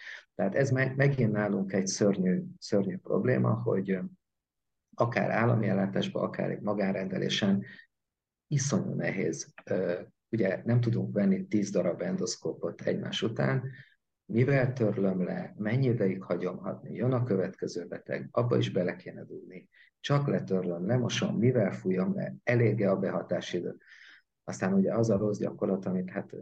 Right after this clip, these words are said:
nem bántásban mondom, de egy csomó asszisztensnő félreért. Tehát az, hogy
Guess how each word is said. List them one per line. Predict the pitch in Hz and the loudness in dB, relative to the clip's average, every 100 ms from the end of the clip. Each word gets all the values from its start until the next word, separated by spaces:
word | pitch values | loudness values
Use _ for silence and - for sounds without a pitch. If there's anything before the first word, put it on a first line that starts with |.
| - | -6
nem | 95 95 - - _ _ _ | -2 -2 -4 -16 _ _ _
bántásban | - 95 98 98 98 95 95 | -2 -2 0 -2 -2 -4 -4
mondom, | 101 98 98 | -2 0 0
de | 95 | 0
egy | 95 | -4
csomó | - 120 95 | -2 0 2
asszisztensnő | 92 - 92 - 90 92 98 | -2 -4 -6 -4 -4 -2 -2
félreért. | 95 98 98 95 - | 0 2 4 2 0
Tehát | 95 - | -4 2
az, | 110 120 | 2 2
hogy | - 98 | 2 2